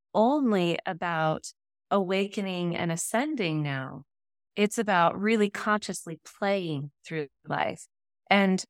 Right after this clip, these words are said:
if we are not within the physical body, if we're not connected to the physical body,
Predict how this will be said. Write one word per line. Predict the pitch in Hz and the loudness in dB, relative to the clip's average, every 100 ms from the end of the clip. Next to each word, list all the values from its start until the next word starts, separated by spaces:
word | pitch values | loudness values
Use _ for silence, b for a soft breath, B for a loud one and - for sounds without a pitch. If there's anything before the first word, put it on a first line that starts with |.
| _ _ - | _ _ 0
if | 214 - | 0 0
we | 214 220 | 0 2
are | 196 | 2
not | 190 196 185 - | 4 4 4 2
within | 190 - 196 196 | -2 0 0 0
the | 196 | 0
physical | - 156 160 175 | -2 -6 -6 -10
body, | 160 147 147 160 | -6 -4 -2 0
if | 170 - | -2 -4
we're | 190 | -4
not | 180 - | -2 -4
connected | - 196 180 254 - 208 175 | -4 -4 0 -2 0 -2 -2
to | - | -6
the | 170 | -6
physical | 165 160 - 160 160 | -6 -8 -10 -8 -6
body, | 147 147 147 151 185 | -2 -2 -2 -6 -8